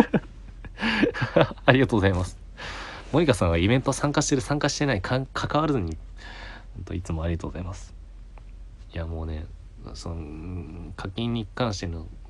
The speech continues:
ことがすごい、あの、モヤモヤしてるんですわ。<laughs> 俺ね。はい。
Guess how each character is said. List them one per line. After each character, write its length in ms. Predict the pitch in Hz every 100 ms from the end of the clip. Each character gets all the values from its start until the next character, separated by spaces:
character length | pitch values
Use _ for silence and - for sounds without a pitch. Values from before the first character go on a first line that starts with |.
| - 90 -
こ 140 | -
と 120 | 90 82
が 140 | 80
す 160 | - 90
ご 120 | 104
い、 100 | 101
あ 120 | 82
の、 100 | 78
モ 580 | 78 80 82 82 87 101
ヤ 100 | 95
モ 100 | 80
ヤ 80 | 80
し 80 |
て 60 | -
る 80 | 78
ん 40 |
で 60 | 73
す 80 | -
わ。 60 | - - -
<laughs> 200 | - -
俺 240 | - 107
ね。 180 | 95 - - - - -
は 200 | -
い。 100 | 107